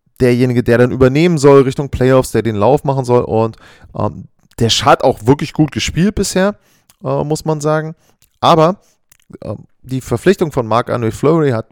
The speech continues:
anscheinend dazu geführt, dass Cam Talbot gesagt hat, okay, komm, ähm, also ohne Kampf gehe ich hier nicht aus meinem Tor raus.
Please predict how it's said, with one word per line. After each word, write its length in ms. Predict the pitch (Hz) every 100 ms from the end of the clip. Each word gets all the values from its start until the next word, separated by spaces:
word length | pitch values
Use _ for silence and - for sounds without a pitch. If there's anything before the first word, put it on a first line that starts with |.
| _
anscheinend 440 | - 113 117 143
dazu 260 | 127 - 139
geführt, 400 | 127 - 143 -
dass 160 | 120 -
Cam 220 | 127 120
Talbot 420 | 117 123 143 - _ _ _ _ _ _ _ -
gesagt 300 | 107 123 -
hat, 100 | 127
okay, 200 | - 131
komm, 320 | - 143 160 -
ähm, 160 | 110 -
also 180 | 107 -
ohne 220 | 147 175
Kampf 400 | - 139 208 -
gehe 140 | 147
ich 80 | 151
hier 100 | 151
nicht 160 | 180 160
aus 160 | 117
meinem 220 | - 95 98
Tor 260 | 110 107
raus. 300 | 107 139 -